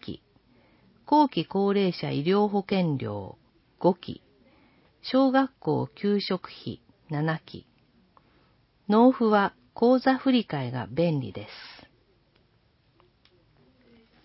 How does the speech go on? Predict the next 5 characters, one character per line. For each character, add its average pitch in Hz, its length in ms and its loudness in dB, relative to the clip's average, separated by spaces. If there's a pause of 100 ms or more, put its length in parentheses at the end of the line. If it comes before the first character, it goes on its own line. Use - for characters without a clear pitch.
(1700)
金 330 360 8
剛 170 240 6
の 143 160 4
大 156 320 0
字、 139 320 -4